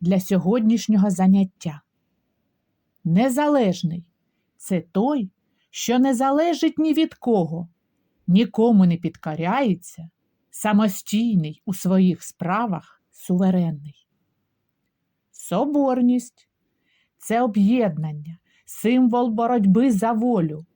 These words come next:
порозуміння між людьми, надія і віра в майбутнє. Єдність — тісний зв'язок, згуртованість,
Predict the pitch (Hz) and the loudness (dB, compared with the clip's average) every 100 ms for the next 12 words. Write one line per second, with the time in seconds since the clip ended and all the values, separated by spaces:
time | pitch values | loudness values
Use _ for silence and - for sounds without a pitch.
0 | _ _ _ _ _ 175 202 233 196 247 | _ _ _ _ _ -2 0 2 4 4
1 | 254 285 285 277 285 233 240 269 202 240 | 4 2 0 0 0 2 2 4 4 4
2 | 214 160 - _ _ _ _ _ 170 202 | 4 0 -8 _ _ _ _ _ -2 2
3 | 196 175 269 269 180 147 - 202 170 220 | 2 2 2 4 2 -2 -2 0 2 2
4 | 247 233 196 214 214 185 202 185 160 160 | 2 0 2 2 4 2 0 -4 -14 -14
5 | _ _ _ _ _ _ _ _ _ _ | _ _ _ _ _ _ _ _ _ _
6 | _ _ _ _ _ 147 165 202 185 151 | _ _ _ _ _ -6 0 0 0 -4
7 | 151 - _ _ _ _ _ _ _ - | -12 -16 _ _ _ _ _ _ _ -2
8 | 214 208 - 180 165 151 156 143 160 220 | 0 0 0 0 0 -4 -8 -6 -4 -2
9 | 254 - _ _ _ 170 160 202 214 - | -4 -10 _ _ _ -4 0 2 2 -2
10 | - 170 254 208 165 147 - - _ | -4 -2 0 0 -2 -4 -14 -20 _